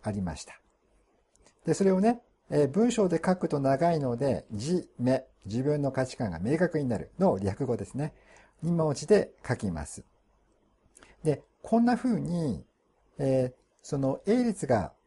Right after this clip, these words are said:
C列にどのように役立つのかっていうことを考えて、そのメリットを省略文字二文字で書きます。で、これはね、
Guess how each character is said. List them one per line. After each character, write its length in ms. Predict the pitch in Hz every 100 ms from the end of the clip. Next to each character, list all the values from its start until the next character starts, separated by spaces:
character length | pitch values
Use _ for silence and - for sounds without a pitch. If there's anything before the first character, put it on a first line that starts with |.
| _ _
C 220 | - 196
列 200 | 160 -
に 120 | 107
ど 140 | 95 175
の 80 | 240
よ 120 | 202
う 40 |
に 120 | 131
役 240 | 101 95 -
立 200 | 165 -
つ 60 |
の 100 | 135
か 140 | 104 101
っ 60 |
て 120 | - 95
い 20 |
う 20 |
こ 100 | 98
と 120 | 85
を 40 | -
考 140 | - 113 113
え 180 | 101 92
て、 380 | - - 143 - _ _ _
そ 160 | - 165
の 300 | 160 139 - _ _ _ 147
メ 120 | 170
リ 100 | 156
ッ 60 |
ト 220 | - - 92
を 500 | - 139 120 - -
省 320 | - - 180
略 260 | 180 175 170
文 160 | 156 117
字 100 | 101
二 180 | 156
文 180 | 208 196
字 100 | 180
で 280 | 196 165 - -
書 80 | 113
き 160 | - 82
ま 160 | 71
す。 140 | - - - _
で、 100 | 165
こ 140 | 151 208
れ 80 | 220
は 120 | 208
ね、 220 | 208